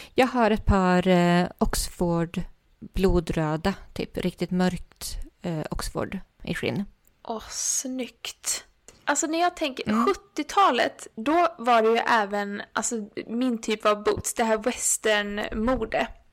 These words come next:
Speaker 1: Mm.
Speaker 2: Och de är ju så trendiga nu också. Jag ser folk med cowboyboots
Speaker 1: Mm.
Speaker 2: här i Stockholm, alltså, varenda dag nu. Det här har liksom boomat bara på några månader. Nu känns det som att alla ska ha cowboyboots.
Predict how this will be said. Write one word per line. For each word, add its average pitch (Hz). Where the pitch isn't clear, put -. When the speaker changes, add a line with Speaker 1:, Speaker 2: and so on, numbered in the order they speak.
Speaker 1:
Mm. 185
Speaker 2:
Och 254
de 339
är 320
ju 277
så 240
trendiga 226
nu 226
också. 240
Jag 220
ser 240
folk -
med 220
cowboyboots 208
Speaker 1:
Mm. 214
Speaker 2:
här -
i 214
Stockholm, 214
alltså, 220
varenda 214
dag 220
nu. 208
Det 220
här 226
har 247
liksom 220
boomat 226
bara 214
på 208
några 202
månader. 214
Nu 233
känns 233
det -
som 214
att 214
alla 240
ska 240
ha 208
cowboyboots. 208